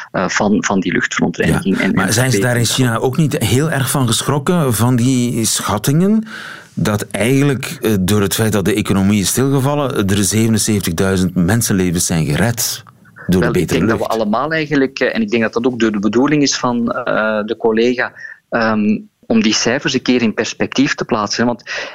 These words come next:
Speaker 1: eh, het is natuurlijk zo'n infectiecrisis, ja, daar moet een, eh,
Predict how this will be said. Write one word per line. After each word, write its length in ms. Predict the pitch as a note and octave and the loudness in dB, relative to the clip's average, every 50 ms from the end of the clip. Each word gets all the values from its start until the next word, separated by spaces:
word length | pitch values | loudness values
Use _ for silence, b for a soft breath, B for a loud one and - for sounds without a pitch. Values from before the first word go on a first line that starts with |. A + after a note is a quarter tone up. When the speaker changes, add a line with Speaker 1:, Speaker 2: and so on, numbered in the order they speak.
| B | B
Speaker 1:
eh, 140 | B - - - | B -2 -2 -2
het 160 | - - - | -2 -2 -2
is 100 | - - | -2 -2
natuurlijk 420 | - A#2 A#2 - C3+ C3+ C3 B2 | -2 -4 -2 0 0 2 2 0
zo'n 180 | - - A#2 G#2+ | 0 0 0 0
infectiecrisis, 1040 | G#2+ G#2 - - C3 - - - C3 B2 - - C3 C3 C3 C3+ C3+ - - - - - | 0 0 -2 -4 -4 -4 -2 -2 -2 -2 0 0 0 0 2 2 0 0 -2 -6 -6 -4
ja, 180 | - - B2 - - | 0 0 0 0 0
daar 180 | - A2 G#2+ | -2 -4 -2
moet 320 | A2 B2 C#3 C#3 - - - | 0 -2 -2 -2 -2 -2 0
een, 220 | A#2+ A#2 A2+ A2 G2 | 2 2 2 2 0
eh, 240 | F#2+ G2 G2+ G2 | 0 -2 -2 -2